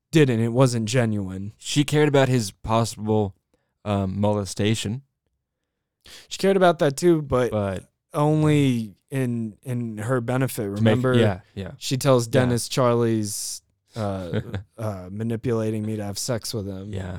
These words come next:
Speaker 1: That's, I, I don't think, I don't know. So Charlie Day really shot this one down. They asked him about it on a talk show, and he was like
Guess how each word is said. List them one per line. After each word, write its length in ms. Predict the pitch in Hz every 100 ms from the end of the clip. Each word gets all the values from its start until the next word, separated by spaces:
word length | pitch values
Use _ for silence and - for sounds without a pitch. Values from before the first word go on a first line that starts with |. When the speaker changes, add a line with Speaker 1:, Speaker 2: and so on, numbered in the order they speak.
| 104
Speaker 1:
That's, 360 | 117 113 - - _ _ _ _ _
I, 140 | 123 135 131 _
I 120 | 127
don't 180 | 143 123
think, 420 | 123 117 98 - - - - - - -
I 40 | 151
don't 20 |
know. 80 | 110 - _
So 240 | - 180 170
Charlie 320 | 214 240 220
Day 140 | 185
really 280 | 151 156 147
shot 280 | 135 147 135
this 180 | 139 135
one 180 | 131 117
down. 220 | 120 117
They 100 | 117
asked 320 | 117 113 -
him 80 | 120
about 320 | 110 113 110
it 140 | 110 107
on 160 | 104
a 40 | 98
talk 300 | 110 104 95
show, 320 | - 104 95
and 100 | 98
he 120 | 104
was 180 | 104 101
like 380 | 107 95 - -